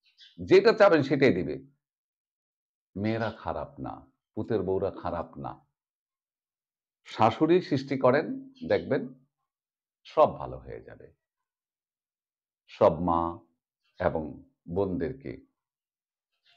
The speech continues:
অন্তর থেকে সম্মান শ্রদ্ধা জানাই, তারা মেয়ে এবং মা হয়ে যান। তাইলে দেখবেন এই সমাজ সংসার সুন্দর, মায়ায় ভরপুর,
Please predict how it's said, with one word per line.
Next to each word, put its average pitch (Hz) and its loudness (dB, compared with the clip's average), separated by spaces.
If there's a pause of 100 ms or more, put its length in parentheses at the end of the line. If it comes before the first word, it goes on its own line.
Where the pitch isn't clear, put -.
অন্তর 120 4
থেকে 135 -2
সম্মান 87 -2
শ্রদ্ধা 71 -4
জানাই, 60 -14 (640)
তারা 82 0
মেয়ে 113 -4 (480)
এবং 71 -4
মা 73 -10
হয়ে 69 -14
যান। 69 -20 (560)
তাইলে 170 6
দেখবেন 156 4 (220)
এই 123 8
সমাজ 135 6
সংসার 110 2
সুন্দর, 95 4 (600)
মায়ায় 92 2 (260)
ভরপুর, 78 -8